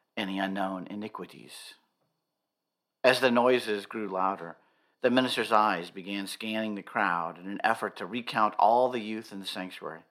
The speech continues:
with the prayerful hope that he would come up with the same number as he had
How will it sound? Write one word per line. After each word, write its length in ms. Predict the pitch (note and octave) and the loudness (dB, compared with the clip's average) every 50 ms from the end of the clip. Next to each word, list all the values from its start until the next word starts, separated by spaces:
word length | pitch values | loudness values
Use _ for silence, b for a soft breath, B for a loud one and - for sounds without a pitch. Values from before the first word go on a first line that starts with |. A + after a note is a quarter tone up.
| _ _ _ _ _ _ | _ _ _ _ _ _
with 160 | - - C#3 - | -6 -4 -4 -2
the 60 | C3 | -4
prayerful 460 | - - D3 C#3 C#3 C3+ - A#2+ G#2 | 2 6 8 8 8 8 6 4 2
hope 340 | - G#2+ G2+ F#2+ F#2+ - - | 4 4 2 2 0 -2 -4
that 160 | G2+ G2+ - - B B B | -6 -6 -6 -8 B B B
he 120 | B B2 | B -6
would 160 | A2 G2 F2+ | -6 -4 0
come 240 | - - B2+ A#2 A2 | 4 4 6 6 6
up 160 | G#2 F#2+ - | 4 4 2
with 100 | - F2+ | -2 -8
the 80 | - F#2 | -8 -8
same 400 | - - - A2+ G#2+ G2 F#2 F#2+ | -8 -4 -4 -4 -4 -4 -4 -4
number 400 | G#2 A#2+ A#2+ G#2+ F2 F2 E2+ E2+ | -2 -2 -2 -2 -2 -4 -4 -4
as 200 | E2+ E2+ E2+ - | -4 -6 -8 -10
he 100 | G2 F2 | -12 -6
had 380 | - - G2 F#2 F2 E2+ F2 | 0 2 4 4 4 2 0